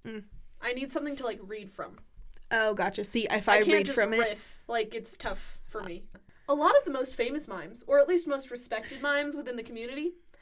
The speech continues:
Speaker 2: studied at the Vieux Colombier
Speaker 1: Wait, is this a direct quote?
Speaker 2: School. I'm reading from, yeah.
Speaker 1: The most respected mimes in the community?
Speaker 2: Yeah.
Speaker 1: There's a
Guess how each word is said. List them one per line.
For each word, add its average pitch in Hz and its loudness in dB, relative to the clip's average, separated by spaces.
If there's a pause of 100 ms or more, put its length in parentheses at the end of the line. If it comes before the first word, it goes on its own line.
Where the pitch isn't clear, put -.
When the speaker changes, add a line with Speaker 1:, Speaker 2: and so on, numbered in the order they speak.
(140)
Speaker 2:
studied 339 4
at - -6
the 247 -4
Vieux 349 0 (500)
Colombier 240 0 (580)
Speaker 1:
Wait, 247 4
is 220 2
this 269 2
a 311 4
direct 240 2
quote? 214 2
Speaker 2:
School. 196 -10 (1080)
I'm 240 -8
reading 220 -6
from, 202 -14
yeah. 190 -14 (140)
Speaker 1:
The 254 6
most 233 2
respected 220 -2
mimes 208 -6
in 233 -6
the 226 -6
community? 220 -6
Speaker 2:
Yeah. 302 -6 (400)
Speaker 1:
There's - -14
a - -12